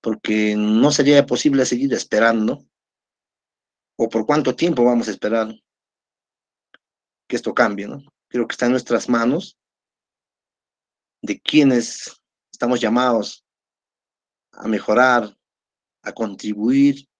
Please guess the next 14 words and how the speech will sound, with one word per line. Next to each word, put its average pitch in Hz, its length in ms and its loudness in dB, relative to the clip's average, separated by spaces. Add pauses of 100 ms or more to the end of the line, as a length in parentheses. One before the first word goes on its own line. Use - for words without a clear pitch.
(1040)
a 98 80 -12
que - 160 -2
esto, 117 320 -2
pues, 117 500 -6 (220)
eh, 101 300 -10
disminuya, 147 720 4
¿no? - 160 -20 (400)
las, 98 100 -14
las 101 240 -8
tasas 131 240 0
de 113 60 -2
mortalidad. 98 600 -4 (3250)
Para 127 240 6
ello, 151 360 4